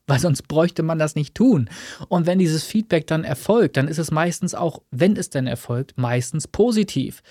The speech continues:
In den seltensten Fällen schreibt einer, „Hau ab, ich will deine Musik nicht hören.“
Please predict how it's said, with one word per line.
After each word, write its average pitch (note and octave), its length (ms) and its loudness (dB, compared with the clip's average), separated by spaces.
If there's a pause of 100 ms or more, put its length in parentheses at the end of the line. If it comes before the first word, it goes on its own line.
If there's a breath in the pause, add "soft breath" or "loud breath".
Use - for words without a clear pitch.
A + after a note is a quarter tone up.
(260 loud breath)
In F3 100 4
den F#3+ 140 4
seltensten G3 440 2
Fällen F#3+ 300 0
schreibt F3 280 0
einer, D#3+ 260 2
„Hau E3 140 4
ab, D3+ 200 0
ich D3+ 160 -2
will E3 80 0
deine D#3 140 2
Musik D3+ 340 0
nicht C#3+ 180 0
hören.“ D3 440 0